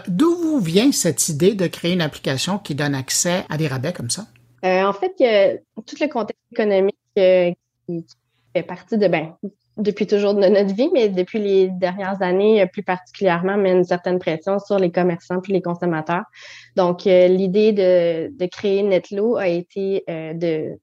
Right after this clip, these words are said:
Speaker 2: d'alléger un peu le fardeau, euh, justement, euh, qui pèse sur ces gens-là. Euh, donc, pour les commerçants qui sont au Québec,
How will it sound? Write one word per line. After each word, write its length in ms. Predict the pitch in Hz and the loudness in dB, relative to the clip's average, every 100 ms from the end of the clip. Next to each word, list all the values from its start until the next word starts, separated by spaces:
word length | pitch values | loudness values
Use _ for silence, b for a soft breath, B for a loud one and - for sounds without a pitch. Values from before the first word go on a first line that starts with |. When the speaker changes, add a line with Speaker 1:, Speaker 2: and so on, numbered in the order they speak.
| _ _ _ _ | _ _ _ _
Speaker 2:
d'alléger 540 | 208 214 214 202 202 220 | -2 4 6 6 6 2
un 120 | 196 | 2
peu 160 | 185 220 | 0 0
le 140 | 185 | 0
fardeau, 540 | 180 170 180 185 196 180 | 0 -4 -2 0 0 0
euh, 240 | 175 156 | -4 -6
justement, 500 | 160 170 - 156 165 180 B B B B | -8 -10 -6 -6 -4 -8 B B B B
euh, 280 | - 160 - 202 | -4 -2 -2 -6
qui 160 | - 180 | -10 -2
pèse 420 | 185 190 185 - | 4 4 2 -2
sur 320 | - 180 180 175 _ | 2 4 4 0 _
ces 260 | _ - 175 | _ 0 0
gens-là. 380 | 170 156 165 247 B B B - | 0 -2 -4 -6 B B B -2
Euh, 300 | 175 165 160 | 0 0 0
donc, 340 | 180 202 196 | 2 2 2
pour 140 | 196 | 0
les 120 | 196 190 | 2 2
commerçants 760 | 196 202 208 190 175 - 190 | 0 -2 -2 -2 -2 -2 -4
qui 140 | 185 - | -4 -6
sont 460 | 185 175 170 160 - _ _ _ | -4 -2 -2 -6 -10 _ _ _
au 80 | 240 | 2
Québec, 500 | - 202 190 202 | 4 4 4 2